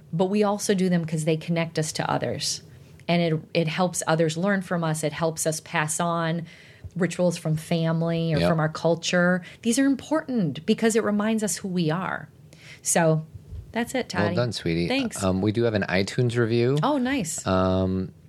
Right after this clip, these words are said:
Speaker 2: this is from Two and a Half Hour Daily Commute. "I discovered your podcast about a year ago. I'm almost done catching up on old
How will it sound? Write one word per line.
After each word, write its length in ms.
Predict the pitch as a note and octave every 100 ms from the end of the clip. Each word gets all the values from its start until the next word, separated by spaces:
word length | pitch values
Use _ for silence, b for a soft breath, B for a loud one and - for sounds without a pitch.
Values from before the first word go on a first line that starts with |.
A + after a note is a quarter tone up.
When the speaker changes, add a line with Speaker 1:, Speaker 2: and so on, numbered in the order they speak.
| - -
Speaker 2:
this 260 | - F#2+ -
is 140 | F#2+
from 880 | - G2 F2+ F2 F2 F2 F2 E2+ D#2
Two 200 | - -
and 100 | G#2+
a 20 |
Half 160 | F#2+ F2+
Hour 240 | F#2 F2+
Daily 300 | D#2+ F2+ F2
Commute. 500 | E2 - D#2+ E2 B1+ -
"I 40 |
discovered 400 | E2+ E2+ - A2+
your 120 | A#2 G#2
podcast 380 | G2+ G2 G2+
about 160 | F2+ F2+
a 20 |
year 160 | F#2 F#2+
ago. 160 | F2+ F2+
I'm 140 | F2
almost 420 | - F#2 G#2 -
done 160 | G2 F#2+
catching 400 | - F#2 - F#2
up 160 | F2 F2
on 140 | E2 -
old 180 | F2+